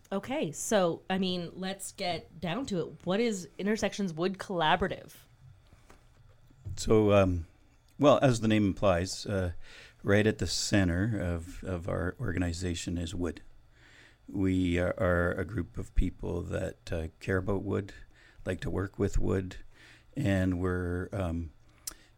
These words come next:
Speaker 2: at the intersection of, um, people that are learning and people that have expertise to, to share. So we try to connect woodworkers with one another, and we collaborate to do that. So we're, we're a nonprofit organization. So we're a nonprofit organization that,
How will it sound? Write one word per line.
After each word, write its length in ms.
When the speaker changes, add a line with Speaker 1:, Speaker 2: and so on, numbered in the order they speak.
Speaker 2:
at 180
the 120
intersection 800
of, 580
um, 320
people 340
that 160
are 120
learning 560
and 300
people 240
that 160
have 160
expertise 720
to, 320
to 140
share. 340
So 220
we 120
try 200
to 60
connect 440
woodworkers 560
with 180
one 160
another, 420
and 680
we 260
collaborate 520
to 100
do 160
that. 240
So 160
we're, 260
we're 140
a 60
nonprofit 480
organization. 640
So 140
we're 120
a 40
nonprofit 500
organization 800
that, 160